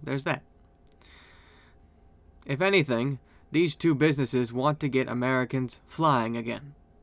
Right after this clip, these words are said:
I personally haven't been on a plane in the covid era, just because to me, it's just not the same, you know? But there'll be a time for me and all of us who miss the sensation of going up in the air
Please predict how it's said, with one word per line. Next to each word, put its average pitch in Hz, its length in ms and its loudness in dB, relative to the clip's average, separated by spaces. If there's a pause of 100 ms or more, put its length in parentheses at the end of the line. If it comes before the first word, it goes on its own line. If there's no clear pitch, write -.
(840)
I 131 300 6
personally 120 540 -2
haven't 120 260 -4
been 139 160 0
on 117 120 0
a 117 60 -4
plane 120 320 -4
in 120 80 -6
the 117 60 -8
covid 120 340 -2
era, 117 300 -2 (260)
just 151 160 -6
because 139 240 -2
to - 100 -6
me, 131 360 0 (840)
it's 156 140 -10
just 170 180 -4
not 120 220 -2
the 117 80 -12
same, 104 320 -12 (680)
you 123 140 -6
know? 139 240 -2 (2000)
But 160 120 -2
there'll 214 220 2
be 185 120 6
a 143 60 4
time 123 440 2
for 120 180 -4
me 117 300 2
and 120 120 0
all 123 160 6
of 127 100 0
us 123 200 -2
who 123 100 -4
miss 123 180 -4
the 117 120 -8
sensation 123 560 -4
of 123 100 -4
going 123 300 0
up 123 160 -6
in 120 60 -2
the 123 140 0
air 123 240 -2